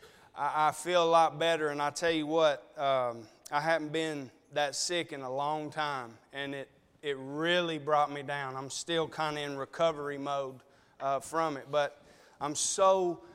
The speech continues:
glad to be back. I'm so glad to be, uh, able to stand in front of you and proclaim God's word. What an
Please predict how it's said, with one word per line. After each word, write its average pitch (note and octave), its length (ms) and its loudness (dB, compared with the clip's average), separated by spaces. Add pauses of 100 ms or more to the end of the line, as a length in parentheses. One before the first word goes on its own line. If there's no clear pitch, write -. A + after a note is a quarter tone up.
(440)
glad E3 460 4
to D#3 60 2
be D3+ 140 -4
back. C#3+ 580 -4 (240)
I'm C#3+ 120 -8
so F3+ 280 4
glad E3+ 440 4
to D#3 60 -2
be, D#3+ 420 -2 (200)
uh, D3 340 0
able D#3+ 280 0
to D3 100 -4
stand E3+ 400 -2
in D3+ 80 -6
front F3 300 -2
of E3 60 -2
you D#3+ 140 -2
and C#3+ 120 -8
proclaim D#3+ 500 -4
God's D3+ 360 2
word. D#3 440 0
What D#3+ 200 -2
an C#3 100 -8